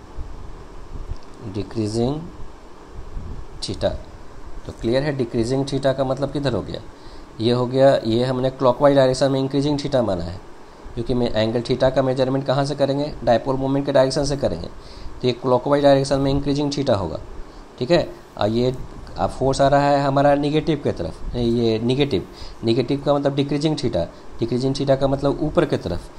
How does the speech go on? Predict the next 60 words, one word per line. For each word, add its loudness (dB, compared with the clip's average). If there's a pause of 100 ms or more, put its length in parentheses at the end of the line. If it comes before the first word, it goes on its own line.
(240)
ऊपर -2
के 0
तरफ, 0
ये -2
हमारा -2
पहले 2
से 0
पता 2
है 2 (260)
कि -2
ऊपर 2
के 0
तरफ। -4
तो 2
minus, 2 (140)
minus 2
plus 0
के -2
चक्कर -2
में 2
नहीं 4
पड़ना 2
है, 2
मैग्नीट्यूड 2
हमको -2
काम 2
करना -2
है, 0
Direction 4
तो -2
हम -2
पहले 0
ही 2
से -2
confirm 0
कर -2
लेंगे 0
कि -6
किस, -2
किस -4
ओर -2
होगा। -4 (440)
तो -2
direction 4
हम -2
पहले 2
से -6
confirm -2
करेंगे, 0
बाद 2
में 0
हम 0 (360)
मैग्नीट्यूड 2
देखेंगे। -2
तो -2
वो 0
जो 0
minus 2
sign 2
plus, 2